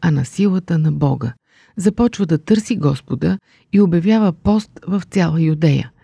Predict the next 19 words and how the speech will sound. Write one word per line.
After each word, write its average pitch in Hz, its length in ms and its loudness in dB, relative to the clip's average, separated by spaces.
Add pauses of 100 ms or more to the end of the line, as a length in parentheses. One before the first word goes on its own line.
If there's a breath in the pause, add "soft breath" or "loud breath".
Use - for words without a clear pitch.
(280 soft breath)
Всички - 360 -2
се 196 140 -4
събират 190 520 2
в 175 100 -14
двора 165 340 2
на 139 120 2
храма, 160 460 2 (320 soft breath)
както 226 300 -2
Соломон 175 520 2
се 208 160 -2
е 185 60 2
молил 175 320 2
да 147 140 -2
правят, 175 480 -2 (380 soft breath)
ако 214 220 -2
бъдат 180 320 2
изправени 175 580 0
пред 151 240 -4
опасност. 139 600 -4